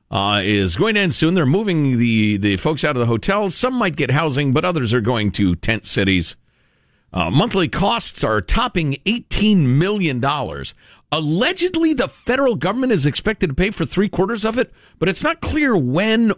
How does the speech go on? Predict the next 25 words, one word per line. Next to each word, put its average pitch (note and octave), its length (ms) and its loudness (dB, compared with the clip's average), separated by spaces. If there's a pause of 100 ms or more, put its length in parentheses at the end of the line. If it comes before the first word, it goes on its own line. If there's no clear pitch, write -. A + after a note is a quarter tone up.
or C#3 240 2
how B2+ 800 -2
exactly. E2 720 -2 (760)
On F#3 140 0
Friday, B3 400 0
Abigail G3+ 460 0
Stewart-Kahn, G#3 680 0
interim E3+ 320 2
director D3 380 0
of A#2+ 80 0
the A#2+ 120 0
Homeless D3 280 0
Services C3+ 460 0
Department, B2 400 -2
said F#3+ 180 0
people A#3 240 0
will F#3+ 100 2
gradually G3 520 0
start D3+ 260 -2
transitioning C3 640 0
out A3+ 100 0
of E3 80 -4
hotel A#2+ 340 0
rooms A2 240 0
immediately, G#2+ 540 0